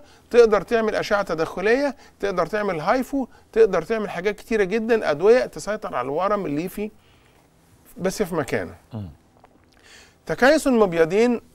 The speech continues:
Speaker 1: عامل زي بنزين، وقود بنزين بدأ يسرسب في أرض،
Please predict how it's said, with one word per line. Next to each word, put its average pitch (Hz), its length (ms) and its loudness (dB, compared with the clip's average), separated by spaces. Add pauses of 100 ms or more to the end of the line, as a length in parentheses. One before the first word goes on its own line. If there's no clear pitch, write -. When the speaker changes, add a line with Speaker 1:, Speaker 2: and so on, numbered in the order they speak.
(240)
Speaker 1:
عامل 233 440 -2
زي 151 560 -4 (220)
بنزين، 139 840 -4 (140)
وقود 220 500 -4 (840)
بنزين 151 580 -2 (560)
بدأ 208 260 2
يسرسب 185 540 -2
في - 180 -8
أرض، 123 260 2